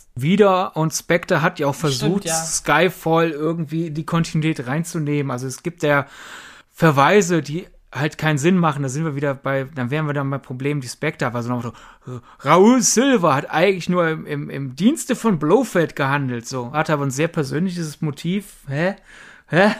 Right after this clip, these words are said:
Speaker 1: Was willst du gerade? Ja, aber wir, wir lösen uns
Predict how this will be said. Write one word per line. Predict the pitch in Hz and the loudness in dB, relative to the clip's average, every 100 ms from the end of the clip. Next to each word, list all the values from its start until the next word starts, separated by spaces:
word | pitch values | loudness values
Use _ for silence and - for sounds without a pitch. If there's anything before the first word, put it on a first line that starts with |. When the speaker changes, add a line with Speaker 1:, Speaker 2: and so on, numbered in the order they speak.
| - | -4
Speaker 1:
Was | 175 170 180 | 0 2 4
willst | 202 - - | 4 4 -4
du | 220 | -2
gerade? | 190 185 175 - - - | 2 2 2 -10 -18 -6
Ja, | 147 | -2
aber | 139 - - - - - _ _ _ _ _ _ | -2 -6 -20 -20 -20 -20 _ _ _ _ _ _
wir, | 151 190 175 | 4 4 6
wir | 175 | 6
lösen | 175 196 269 214 202 | 8 8 6 0 -2
uns | 196 - - - | -2 -4 -6 -12